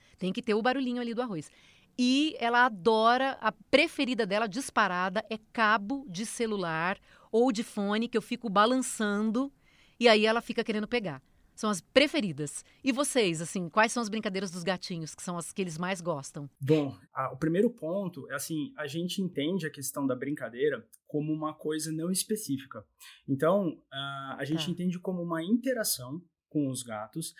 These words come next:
Speaker 2: na qual existem trocas e existe uma dedicação, assim, de tempo, de qualidade de tempo pra eles. Então,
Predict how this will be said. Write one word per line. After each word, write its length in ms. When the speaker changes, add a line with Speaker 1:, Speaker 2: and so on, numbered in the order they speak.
Speaker 2:
na 140
qual 260
existem 480
trocas 640
e 60
existe 400
uma 180
dedicação, 840
assim, 240
de 140
tempo, 500
de 80
qualidade 480
de 140
tempo 280
pra 280
eles. 500
Então, 520